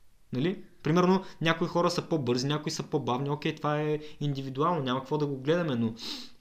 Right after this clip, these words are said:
аз свършвам работата и си заминавам. Договарям се за извършена работа или нещо. Сега някой ще каже: „Да, обаче дадени работи там просто изискват, а, стоене.“ Окей, да, така е. Наистина.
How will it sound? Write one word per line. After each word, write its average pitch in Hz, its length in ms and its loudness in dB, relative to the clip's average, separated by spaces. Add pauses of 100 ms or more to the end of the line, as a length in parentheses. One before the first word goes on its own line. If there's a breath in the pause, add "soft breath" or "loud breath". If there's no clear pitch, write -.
(140)
аз 175 220 0
свършвам 180 380 2
работата 147 400 2
и 214 40 -2
си 226 140 -2
заминавам. 214 400 4
Договарям 135 460 2
се 180 100 -2
за 165 120 2
извършена 160 500 2
работа 190 380 4
или 104 140 0
нещо. 147 260 -4 (540 loud breath)
Сега 175 240 0
някой 185 260 4
ще - 100 0
каже: 165 220 4
„Да, 165 140 4
обаче 156 360 4
дадени 147 420 4
работи 151 560 4
там 143 200 4
просто 139 260 0
изискват, 127 540 0
а, 139 100 4
стоене.“ 117 440 0
Окей, 104 440 0
да, 107 180 0
така 107 320 -6
е. 98 140 -4 (440 soft breath)
Наистина. 104 400 -4